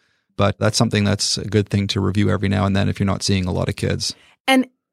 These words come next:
Speaker 2: you know, I think that developmental stages are a bit of a bugaboo for all of us trying to remember exactly that. So I often will just ask the parent, "What is your child able to do?"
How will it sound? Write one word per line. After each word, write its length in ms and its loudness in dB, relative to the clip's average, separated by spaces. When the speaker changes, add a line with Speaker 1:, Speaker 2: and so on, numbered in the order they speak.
Speaker 2:
you 160 2
know, 140 4
I 120 4
think 280 -2
that 160 -2
developmental 540 -2
stages 420 -2
are 100 2
a 60 0
bit 140 0
of 80 -4
a 60 -2
bugaboo 480 -2
for 140 -4
all 220 4
of 100 0
us 280 0
trying 240 0
to 60 -2
remember 380 -2
exactly 520 -2
that. 240 -4
So 100 -2
I 220 4
often 360 2
will 120 2
just 240 -4
ask 300 -2
the 60 -8
parent, 500 -4
"What 160 0
is 180 4
your 120 0
child 640 2
able 380 -2
to 200 -8
do?" 460 -2